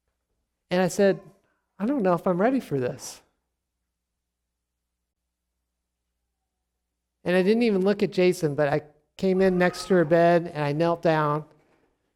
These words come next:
And the first image that came to my mind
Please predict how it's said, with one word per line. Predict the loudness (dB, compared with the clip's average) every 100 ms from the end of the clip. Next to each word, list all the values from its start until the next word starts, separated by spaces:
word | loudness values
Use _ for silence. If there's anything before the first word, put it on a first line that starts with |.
| _ _ _ _ _ _ -10
And | -6 -6
the |
first | -8 0 2 2 -2 -6
image | -2 2 0 -2
that | -6
came | -2 -2
to | 0
my | -2
mind | -2 -2 -2 -4 -8 -16